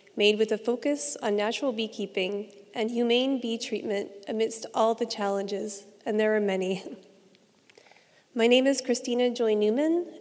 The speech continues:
and I'm an urban beekeeper in Pittsburgh, Pennsylvania, with a metro population well over two million. All of my fifty to eighty production hives are located within ten miles of downtown Pittsburgh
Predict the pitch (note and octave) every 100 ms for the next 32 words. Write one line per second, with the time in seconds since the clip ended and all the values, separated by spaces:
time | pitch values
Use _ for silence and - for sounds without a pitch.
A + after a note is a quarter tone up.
0 | - G#3+ G#3+ G#3+ A#3 B3 C4+ A3+ G#3+ -
1 | G3+ G3+ G3+ - A#3 G3+ A3 - C#4 C4+
2 | - B3 C4 G#3+ G3 G3 F#3+ G3+ - -
3 | - - - A3+ G#3+ A3+ C4+ C4+ C4 A3+
4 | A#3 G#3 G3+ G3 G3+ G3 G3 G3+ G3+ G3+
5 | G3 - G#3 G3 F#3+ F#3 G#3+ A3 - -
6 | - _ _ _ _ _ _ _ - B3
7 | D4+ C#4+ C4+ B3+ C#4 C#4 D4 C#4+ D4+ -
8 | - - G#3+ B3 B3 A#3 A3+ - A#3+ G3+
9 | F#3+ G3 F#3+ G3+ G#3 G#3+ A3+ G#3 G3+ G3+
10 | G3+ G3 G3+ A3+ B3 A3+ A3 G#3+ A3 -
11 | G3+ G3 A#3 B3 A#3+ G3 - G3+ G3+ G#3